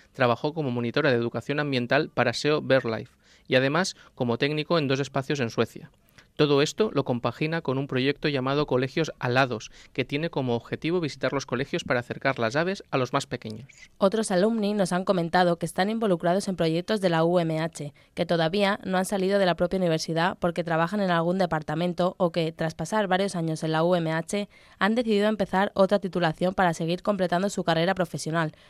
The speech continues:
Speaker 2: como Ciencias del Mar, como Ana o Francisco Javier.
Speaker 1: Como podemos comprobar, los alumni de Ciencias Ambientales están muy comprometidos con el medio ambiente. Por eso, muchos eligen ser educador ambiental, como Monse o Alfredo. Otro educador ambiental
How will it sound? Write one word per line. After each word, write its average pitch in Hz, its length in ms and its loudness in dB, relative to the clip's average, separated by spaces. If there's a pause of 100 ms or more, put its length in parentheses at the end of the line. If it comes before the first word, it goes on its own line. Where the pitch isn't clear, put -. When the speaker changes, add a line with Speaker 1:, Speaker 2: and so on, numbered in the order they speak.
Speaker 2:
como 175 220 2
Ciencias 165 420 0
del 151 160 -4
Mar, 185 240 2 (200)
como 165 260 2
Ana 240 320 0
o 202 80 0
Francisco 160 480 -6
Javier. 156 320 -2 (460)
Speaker 1:
Como 131 220 0
podemos 123 360 -2
comprobar, 127 640 2
los 131 160 0
alumni 147 340 0
de 160 80 0
Ciencias 143 320 -6
Ambientales 113 480 -2
están 135 300 -4
muy 135 180 -2
comprometidos 131 640 -4
con 120 100 -4
el 113 80 -2
medio 123 220 0
ambiente. 117 440 -2 (380)
Por 120 160 -4
eso, 156 300 0 (240)
muchos 156 300 0
eligen 160 280 0
ser 156 160 0
educador 139 380 0
ambiental, 120 580 0
como 113 220 -4
Monse 143 360 -2
o 120 120 2
Alfredo. 120 480 -2 (320)
Otro 170 240 2
educador 180 320 4
ambiental 135 500 0